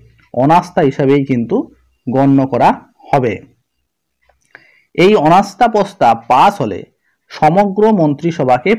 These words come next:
পদত্যাগ করতে হয়। রাষ্ট্রপতি এবং মন্ত্রিসভার মধ্যে যোগসূত্র স্থাপন করেন প্রধানমন্ত্রী। যেমনভাবে রাষ্ট্রপতি ও পার্লামেন্টের মধ্যে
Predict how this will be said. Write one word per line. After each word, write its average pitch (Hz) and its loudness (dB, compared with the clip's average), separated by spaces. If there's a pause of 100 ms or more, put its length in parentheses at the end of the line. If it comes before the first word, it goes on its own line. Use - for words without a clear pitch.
পদত্যাগ 139 0
করতে 107 -4
হয়। 95 -2 (1080)
রাষ্ট্রপতি 202 0
এবং 165 0 (100)
মন্ত্রিসভার 180 0
মধ্যে 123 -2 (540)
যোগসূত্র 175 -2
স্থাপন 156 -2
করেন 151 -2 (500)
প্রধানমন্ত্রী। 131 -2 (680)
যেমনভাবে 165 0 (520)
রাষ্ট্রপতি 196 -2
ও 160 -2
পার্লামেন্টের 190 0
মধ্যে 160 -2